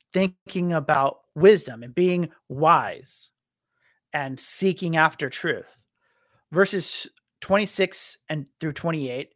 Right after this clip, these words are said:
and verses twenty-nine through thirty-five reflect then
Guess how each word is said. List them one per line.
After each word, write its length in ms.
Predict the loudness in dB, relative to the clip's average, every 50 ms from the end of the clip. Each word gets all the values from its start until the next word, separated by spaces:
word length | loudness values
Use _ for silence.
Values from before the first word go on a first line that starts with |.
| -10
and 100 | -8 -6
verses 340 | -4 -4 -6 -6 -6 -10 -8
twenty-nine 380 | -4 -2 0 0 0 0 -2 -4
through 140 | -6 -8 -6
thirty-five 840 | -6 -4 -6 -6 -8 -6 -2 -2 -2 0 -2 -4 -6 -10 -12 _ _ _ _ _ _ _ _ _ _ _ _ _ _ _ _ 4
reflect 640 | 6 8 8 6 4 2 4 6 6 6 4 0
then 500 | -4 0 2 2 2 2 0 -2 -6 -6